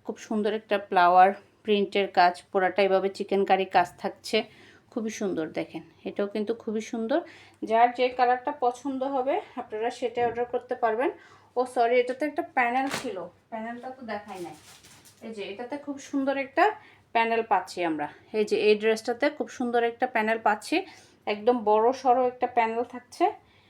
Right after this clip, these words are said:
এই যে একটা বড় সড়ো একটা প্যানেল পাচ্ছি আমরা, যেটা আমরা ক্যাটালগে দেখছি সেম প্যানেলটাই হবে। এই যে ক্যাটালগে দেখ-, যেটা দেখছি ওই প্যানেলটাই হবে।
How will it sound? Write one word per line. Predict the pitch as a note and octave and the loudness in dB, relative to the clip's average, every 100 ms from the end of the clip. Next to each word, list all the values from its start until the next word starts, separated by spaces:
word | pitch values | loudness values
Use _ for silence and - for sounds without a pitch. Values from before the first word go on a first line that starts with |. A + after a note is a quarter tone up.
| _ _ _ | _ _ _
এই | - F#3+ | -8 -6
যে | G#3 D#4+ - - - | 0 -2 -2 -14 -16
একটা | - A3 | -6 -4
বড় | A3 G#3+ A#3+ | 0 -2 -2
সড়ো | B3 A3+ | -2 -2
একটা | A#3 B3 | 0 -2
প্যানেল | B3 A3+ A3 A#3 | -2 -2 -2 0
পাচ্ছি | G#3+ G#3+ - C4 | 0 0 -2 -2
আমরা, | A#3+ A3+ C4 G#4+ - _ _ _ _ _ _ _ _ _ _ - | -2 0 0 0 -6 _ _ _ _ _ _ _ _ _ _ -6
যেটা | G#3+ G#3+ A#3+ | -2 0 0
আমরা | B3+ | -2
ক্যাটালগে | C4 A3+ A#3+ B3 C#4+ | -2 -2 -2 -4 -2
দেখছি | C4 C4 - G#4 - - - - | -4 -6 -2 -4 -4 -18 -18 -12
সেম | - B3+ C4 | -2 0 0
প্যানেলটাই | C4 G#3+ F#3+ F3+ F3 F#3 | 0 -2 0 -2 -2 -2
হবে। | F#3 F3 - - | -4 -8 -10 -6
এই | G3+ F3 | -4 -4
যে | E3+ E3+ _ _ _ _ _ _ _ _ _ _ _ | -6 -12 _ _ _ _ _ _ _ _ _ _ _
ক্যাটালগে | - G#3 A3 A3 A#3+ | -2 0 0 0 0
দেখ-, | A3 - - | 0 -2 -6
যেটা | G#3 G#3+ A#3 | -4 0 2
দেখছি | A#3 A#3 - F#4+ G4 - A3+ | 0 -2 -4 -4 -4 -6 -2
ওই | G#3+ | 0
প্যানেলটাই | A3 G#3+ A3+ A#3 A#3 | 2 2 0 2 2
হবে। | A#3+ A#3 D4 | 2 0 0